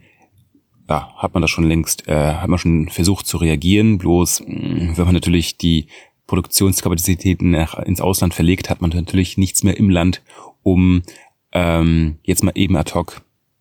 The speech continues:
entsprechend auf Reserve beziehungsweise, äh, ja, ad hoc, ähm, Teile zu produzieren zu können. So,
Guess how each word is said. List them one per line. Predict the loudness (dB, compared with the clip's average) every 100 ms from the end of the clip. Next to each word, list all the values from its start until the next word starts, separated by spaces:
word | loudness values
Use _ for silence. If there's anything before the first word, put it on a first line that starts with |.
| _ _ _ _ _ -16 -4
entsprechend | -2 0 -2 -2 -2
auf | 0 -2 -4 -6 -2
Reserve | 0 2 0 0
beziehungsweise, | -2 0 0 0 -2 -2 0 0 0 -2 -4 -16 -20 -20 _
äh, | -2
ja, | 0 -2
ad | -2
hoc, | -6 -6 -8
ähm, | -2 0 0 -2 -4 -12 _ -20 -20 -20 -16 -4
Teile | -2 -2
zu | -2
produzieren | -2 0 0
zu | 0
können. | 0 -2 -4 -10 _ _ -20 -20 -20 -20 -20 -20 _ _ _ _ _
So, | 0 0